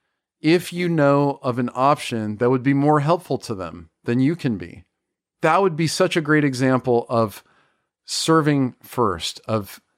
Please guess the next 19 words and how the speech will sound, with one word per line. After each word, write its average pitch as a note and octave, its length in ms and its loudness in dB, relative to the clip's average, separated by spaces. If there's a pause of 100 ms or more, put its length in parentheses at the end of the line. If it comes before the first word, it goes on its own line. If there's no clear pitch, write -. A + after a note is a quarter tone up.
(100)
serving C#3+ 600 2
and A2 120 2
not A2 300 2
selling, G2 540 -2
is A2+ 180 -4
refer C#3+ 500 2
them A2+ 380 0
somewhere A2+ 440 -2
else. G2 380 -6 (380)
So D3+ 200 0
I C#3 200 2
like G#3 280 2
to E3 100 0
have C#3+ 300 2
referral C3 440 0
partners. E3+ 500 -2
So E3 160 2
for E3+ 180 -2
instance, C3+ 560 -4